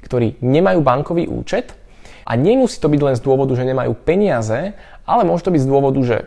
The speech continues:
v ich regióne neexistuje banka, alebo nemajú rôzne identifikačné doklady na to, aby im banka otvorila účet, ale častokrát títo ľudia majú prístup k internetu, majú smartfóny a bežne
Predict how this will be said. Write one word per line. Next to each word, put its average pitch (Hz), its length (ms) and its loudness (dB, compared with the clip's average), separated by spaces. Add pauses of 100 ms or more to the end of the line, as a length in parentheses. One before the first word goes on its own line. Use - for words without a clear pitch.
(420)
v 170 160 0
ich - 20 0
regióne 151 380 2
neexistuje 123 480 -2
banka, 117 480 -2 (400)
alebo 185 800 2
nemajú 131 640 0
rôzne 151 320 -2
identifikačné 135 800 -4
doklady 139 480 0
na 123 160 -2
to, 123 160 -2
aby 120 160 0
im 117 80 -2
banka 120 240 -4
otvorila 143 560 0
účet, 120 320 -6 (240)
ale 139 240 -8
častokrát 185 560 -2
títo 147 240 -2
ľudia 151 640 0
majú 139 320 2
prístup - 400 -4
k - 80 -6
internetu, 180 640 0 (240)
majú 127 240 -2
smartfóny 147 800 -2 (160)
a - 80 -10
bežne 123 560 0